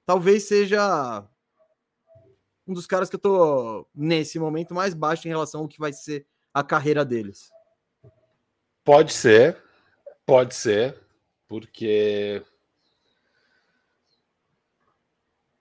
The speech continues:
Speaker 2: é difícil, né? A gente já viu a vida dos armadores que não sabem arremessar.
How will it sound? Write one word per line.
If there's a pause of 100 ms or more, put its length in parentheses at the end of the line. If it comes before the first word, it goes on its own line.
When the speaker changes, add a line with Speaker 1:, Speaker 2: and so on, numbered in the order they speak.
(180)
Speaker 2:
é
difícil,
né?
A
gente
já
viu
a
vida
dos
armadores
que
não
sabem
arremessar.